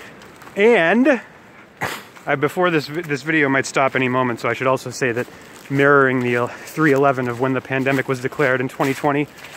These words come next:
you have eleven three, which was the election day that, of the, the fias-, the joke of Joe, the Joker president's ele-, ele-, election or erection,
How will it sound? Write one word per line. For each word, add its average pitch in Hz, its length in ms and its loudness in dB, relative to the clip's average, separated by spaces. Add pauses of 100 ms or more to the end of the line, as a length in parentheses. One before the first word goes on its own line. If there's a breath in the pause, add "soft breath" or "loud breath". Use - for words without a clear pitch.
(200 loud breath)
you 156 100 -2
have 123 320 0
eleven 139 420 0
three, 139 460 -4
which 120 240 -6
was 123 140 -8
the 127 100 -4
election 123 400 -2
day 120 200 -2
that, 120 180 -6 (400 loud breath)
of 123 240 -4
the, 120 240 0 (320 loud breath)
the 123 280 -2
fias-, 135 520 -2
the 135 80 -6
joke 127 520 0 (460 loud breath)
of 120 160 -4
Joe, 117 460 0 (360 loud breath)
the 131 80 -2
Joker 135 420 0
president's 135 560 -4
ele-, 135 220 -2
ele-, 147 540 0
election 143 480 -6
or 131 220 -2
erection, 135 640 -2